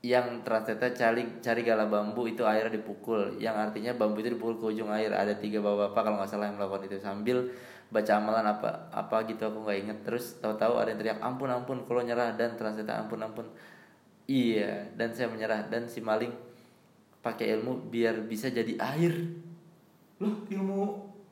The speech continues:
Speaker 2: Mbah Buyut gua, Bang.
Speaker 1: Nah, kan makanya gua bilang nyambung. Percaya nggak percaya, aku lihat sendiri malam itu. Keren, bro. Ini ilmu ini di
Speaker 2: Kita pernah bahas.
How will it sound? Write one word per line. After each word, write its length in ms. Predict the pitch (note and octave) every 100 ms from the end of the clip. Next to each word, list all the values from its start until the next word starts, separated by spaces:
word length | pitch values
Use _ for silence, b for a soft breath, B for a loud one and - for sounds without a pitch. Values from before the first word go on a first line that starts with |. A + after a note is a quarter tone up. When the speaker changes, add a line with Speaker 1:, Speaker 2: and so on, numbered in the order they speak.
| _ _ -
Speaker 2:
Mbah 160 | F#3 F#3
Buyut 260 | F#3 F#3+ G3+
gua, 260 | - D#4+ E4
Bang. 100 | D4
Speaker 1:
Nah, 500 | D3+ D#3 D3 C#3+ C#3
kan 80 | F#3+
makanya 400 | G3 F3 G#3 G#3
gua 80 | E3+
bilang 160 | E3 G#3
nyambung. 500 | G#3 G#3+ G3 F3+ E3 E3 -
Percaya 480 | B2+ B2 B2+ B2+ B2
nggak 160 | A#2
percaya, 320 | A#2+ A#2 A#2+ B2+
aku 180 | B2 B2+
lihat 160 | B2
sendiri 320 | A#2+ A#2 A2+ A2+
malam 320 | A2 G#2+ G#2
itu. 240 | G#2 - - - - b b b b b
Keren, 340 | D3+ D#3 D#3+
bro. 320 | D#3+ C#3+ D3 C3+ B2 A#2 G#2+ - B B B B -
Ini 480 | D3+ D#3 E3+ F#3+ D#3 D#3
ilmu 240 | D#3 D3+
ini 640 | C#3+ E3+ D#3 C3+ C#3+ D3 D3 - - -
di 220 | C3 -
Speaker 2:
Kita 80 | G3+
pernah 160 | F#3 E3+
bahas. 460 | D#3 D#3+ - -